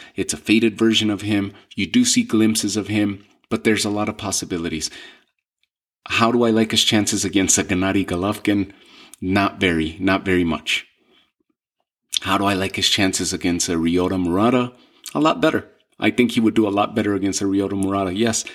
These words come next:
he's, he's got the pressure. Murata would have the advantage on the pressure. He's, he's got the youth. Uh, he's got good punch power behind him. But a lot of flaws there, a lot of flaws that I see this as an easy fight for Gennady Golovkin,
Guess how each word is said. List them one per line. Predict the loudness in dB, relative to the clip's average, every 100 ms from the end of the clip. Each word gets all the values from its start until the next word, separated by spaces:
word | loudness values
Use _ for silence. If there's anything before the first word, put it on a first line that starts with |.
| -20
he's, | -10 -8 -8 -10 -14
he's | -6 -4
got | -2 -6
the | -10
pressure. | -2 2 4 4 4
Murata | 2 0 0 0
would | 0 -2
have | -2
the | 0
advantage | 0 0 0 0
on | -4 -8
the |
pressure. | -6 -2 0 2 0 -4 -12 -14 -14
He's, | -4 -2 -2 -4 -8
he's | -6 -4 -4
got | -8 -8
the |
youth. | 0 4 4 0 -14 -16 -16 -18 -10
Uh, | -6 -4 -4
he's | -6 -4 -4 -2
got | 0 0 0
good | -2 -4 0
punch | 2 2
power | -2 -4 -2 -4 -8 -20 -18 -4
behind | -2 2 2 4
him. | 2 0 -2 -14 -20 -20 -2
But | 2 2 2
a | -2
lot | 0 0
of | 0
flaws | 0 0 0 0
there, | -2 -4
a | -4 -2
lot | 0
of | -2
flaws | -2 0 2
that | 2
I | 2 0
see | 2 4
this | 4 2
as | 0
an | 0
easy | -2 0 -4
fight | -2 -4 -4
for | -4
Gennady | -2 -2 -2
Golovkin, | -2 -2 -2 0 -2 -2